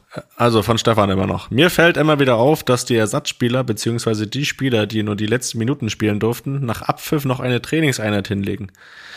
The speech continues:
Erst kürzlich nach Dortmunds bitterer Niederlage gegen Ajax mussten einige um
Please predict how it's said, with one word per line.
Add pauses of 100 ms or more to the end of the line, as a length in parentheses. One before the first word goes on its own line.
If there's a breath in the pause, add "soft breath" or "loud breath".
(340 loud breath)
Erst
kürzlich
nach
Dortmunds
bitterer
Niederlage
gegen
Ajax
mussten
einige
um